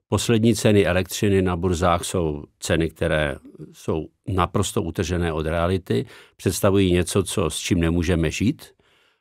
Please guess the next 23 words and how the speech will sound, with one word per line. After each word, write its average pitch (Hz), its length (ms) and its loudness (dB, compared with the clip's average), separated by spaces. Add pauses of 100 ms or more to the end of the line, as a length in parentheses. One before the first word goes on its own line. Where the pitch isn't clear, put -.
(140)
A, 85 400 -2 (120)
takže 101 480 2
v - 120 -20
tomto 123 340 4
smyslu 120 400 2
se, 104 320 4 (100)
jsme 113 220 2
v - 40 -4
situaci, 107 540 2
která 98 400 2
se - 160 0
notabene 95 800 4
mění 85 380 4
téměř 82 380 0
ze 78 180 -2
dne 80 160 -2
na 76 140 -2
den. 71 460 -4 (580)
A 92 320 2 (220)
je 101 300 4
to 107 200 2
situace, 101 560 0
která 95 480 2